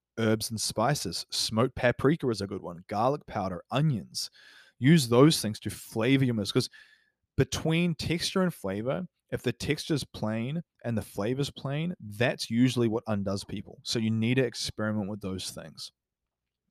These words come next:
The next thing I think that is very important is understand why you're doing this. Why are you here doing this in the first place? Are you here doing this for ethical reasons?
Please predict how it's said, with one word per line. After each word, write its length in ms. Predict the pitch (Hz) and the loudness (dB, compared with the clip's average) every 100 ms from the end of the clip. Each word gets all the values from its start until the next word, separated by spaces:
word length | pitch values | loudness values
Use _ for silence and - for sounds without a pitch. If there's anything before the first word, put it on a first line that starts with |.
| - - - - _ - | -20 -20 -20 -20 _ 0
The 100 | 135 | 4
next 300 | 147 190 - | 6 6 4
thing 180 | 185 160 | 2 4
I 140 | 123 | 4
think 220 | 120 143 | 2 -2
that 120 | 120 120 | -2 -2
is 100 | 101 | -2
very 300 | 110 131 156 | 0 0 0
important 560 | 139 - 123 107 90 | -2 -2 0 0 0
is 100 | 104 | -4
understand 720 | - 127 175 - - 135 120 | -2 0 2 0 0 2 2
why 320 | 101 110 113 131 | 2 4 6 6
you're 200 | 131 113 | 4 4
doing 280 | 104 110 | 2 -2
this. 320 | 92 - - - _ | -4 -6 -10 -12 _
Why 380 | 113 107 117 139 | -4 2 4 4
are 40 | |
you 140 | 165 156 | 4 2
here 340 | - - 117 | -2 -4 -4
doing 280 | 104 104 113 | -2 -2 0
this 180 | 107 - | -2 -4
in 60 | |
the 100 | 98 | -6
first 280 | - 98 - | -4 -6 -6
place? 240 | 87 95 - | -6 -8 -2
Are 40 | |
you 120 | 117 | -2
here 200 | 110 135 | 0 0
doing 200 | 127 123 | 0 0
this 120 | 120 | -2
for 140 | - - | -6 -6
ethical 380 | 120 127 - 101 | -4 -2 -2 -2
reasons? 500 | 92 101 - - | -6 -10 -16 -18